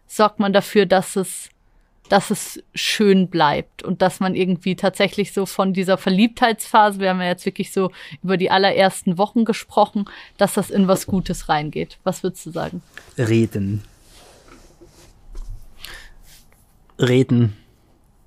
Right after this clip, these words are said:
Speaker 2: Es gibt einen sehr guten Film, der heißt, äh, Gatekeepers.
Speaker 1: Mhm, kenn ich nicht.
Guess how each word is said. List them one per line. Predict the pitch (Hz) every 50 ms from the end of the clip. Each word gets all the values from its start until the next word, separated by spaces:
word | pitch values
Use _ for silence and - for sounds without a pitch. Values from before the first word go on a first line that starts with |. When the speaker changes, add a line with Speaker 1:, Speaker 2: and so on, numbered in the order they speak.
| _ _ _ _ - - - - - _
Speaker 2:
Es | 135 117 - -
gibt | 143 139 -
einen | - 120
sehr | - 127 127 123
guten | - 127 127 - 117 110
Film, | - - 113 113 117 120 120 - _ -
der | 120 113 107
heißt, | 107 107 110 110 113 113 - - - - - _
äh, | - 110 104 101 98 98
Gatekeepers. | 98 - 113 120 - - - - 113 110 - - 156 190 - - - -
Speaker 1:
Mhm, | - 214 185 208 226 247 - _ _ - - - - -
kenn | - 202 196
ich | 185
nicht. | - 208 - _